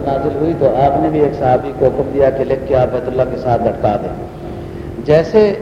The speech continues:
لٹکائی گئی یہ سورہ کوثر تو انہوں نے اپنے قصائد بیت اللہ شریف کے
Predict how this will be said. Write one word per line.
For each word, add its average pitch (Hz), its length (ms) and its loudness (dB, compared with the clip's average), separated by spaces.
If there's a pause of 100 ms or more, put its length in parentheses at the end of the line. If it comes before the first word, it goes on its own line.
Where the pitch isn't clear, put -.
(120)
لٹکائی 143 500 0
گئی 170 220 0
یہ 151 220 0
سورہ 147 320 4
کوثر 131 340 -2 (540)
تو 151 180 4
انہوں 165 160 2
نے 160 80 0
اپنے 139 360 0
قصائد 143 500 4 (120)
بیت 127 200 4
اللہ 139 120 0 (100)
شریف 131 340 -2
کے 127 60 -4